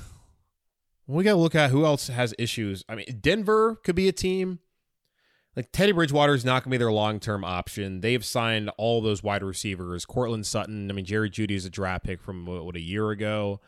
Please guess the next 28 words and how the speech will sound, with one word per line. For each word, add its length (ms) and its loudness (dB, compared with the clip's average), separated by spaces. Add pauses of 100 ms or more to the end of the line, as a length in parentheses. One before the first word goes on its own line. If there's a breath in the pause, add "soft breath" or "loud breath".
(460 soft breath)
And 220 -4
then, 800 -4
who's 200 -4
the 100 -4
other 160 -6
guy? 400 -12
Did 120 -8
they 60 -4
still 160 -2
have, 160 -4 (120)
was 160 -6
K 180 -2
J 160 2
Hamler 340 -4
still? 140 -4
He's 140 0
not, 120 0
he 80 4
didn't 100 -2
get 120 -6
signed. 480 -8 (420 soft breath)
Who's 220 -2
the 100 0
other 160 -4
one? 360 -12 (760)
Um, 1040 -8
Tim 200 4
Patrick. 640 0